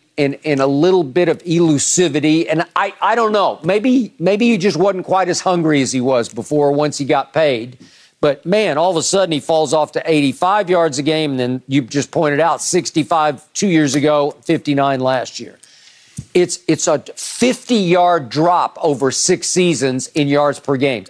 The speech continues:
A fifty-yard drop. And usually, Shannon,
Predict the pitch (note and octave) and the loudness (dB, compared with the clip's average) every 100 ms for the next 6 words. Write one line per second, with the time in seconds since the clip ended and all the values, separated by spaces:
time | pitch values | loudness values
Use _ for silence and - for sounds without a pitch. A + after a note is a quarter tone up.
0 | - - - A#3+ C#4 - G3 F3 F3 D3+ | -8 -8 -2 -2 -2 -2 0 2 2 0
1 | C3+ E3 G3 A3 _ _ _ - - F3 | 0 0 0 -2 _ _ _ -20 -4 -2
2 | E3 G#3 A3+ G3+ F3 - F#3 E3+ E3+ F3+ | 2 2 2 2 0 0 0 0 0 -4